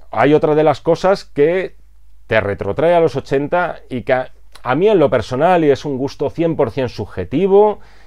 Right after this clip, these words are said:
y todos mis, eh, respetos y mi cariño, porque además es verdad,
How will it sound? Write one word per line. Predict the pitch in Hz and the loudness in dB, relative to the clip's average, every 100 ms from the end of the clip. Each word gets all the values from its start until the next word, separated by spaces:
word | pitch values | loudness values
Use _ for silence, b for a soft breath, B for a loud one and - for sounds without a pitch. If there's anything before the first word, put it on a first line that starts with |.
| b b - | b b -12
y | 123 156 190 185 | -6 -4 -4 -4
todos | 135 135 147 139 | 0 0 0 0
mis, | 127 139 160 - 135 | -2 0 -2 -4 -6
eh, | 123 - 127 | -8 -12 -12
respetos | 110 90 - 165 196 151 | -10 -4 0 2 2 0
y | |
mi | 123 | 0
cariño, | 113 127 160 160 | 0 0 0 0
porque | 113 | 0
además | 110 123 135 | 0 -2 -2
es | 131 | -2
verdad, | 120 113 113 143 170 | 0 2 4 2 2